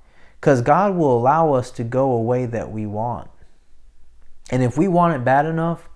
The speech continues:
He'll allow us to go. He'll allow us to have that. He'll allow us to do that. You know, it was never God's plan for His people to have a judge.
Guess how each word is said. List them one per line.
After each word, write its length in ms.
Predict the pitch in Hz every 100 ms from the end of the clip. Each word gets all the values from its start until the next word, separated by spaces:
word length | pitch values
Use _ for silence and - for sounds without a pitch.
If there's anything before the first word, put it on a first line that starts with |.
| - - - -
He'll 320 | - 170 151
allow 400 | 120 120 135 143
us 180 | 135 123
to 120 | -
go. 460 | 110 110 131 180 180 - - - - - - -
He'll 180 | 147
allow 340 | 139 127 127 127
us 140 | 110
to 120 | - 104
have 340 | 110 135 147
that. 380 | 156 170 170 - - - - -
He'll 240 | 139 131
allow 360 | 120 123 131 123
us 140 | 107
to 100 | 113
do 280 | 104 120 143
that. 280 | 147 165 160 - -
You 140 | - 160
know, 160 | 190
it 140 | 175 170
was 280 | 170 147 117
never 460 | 123 151 170 175
God's 380 | 156 151 151 131
plan 460 | - 151 156 139 120
for 160 | 120
His 180 | 120 123
people 340 | - 139 135
to 80 | 113
have 240 | 107 120 104
a 80 |
judge. 800 | 98 107 113 110 80 - - -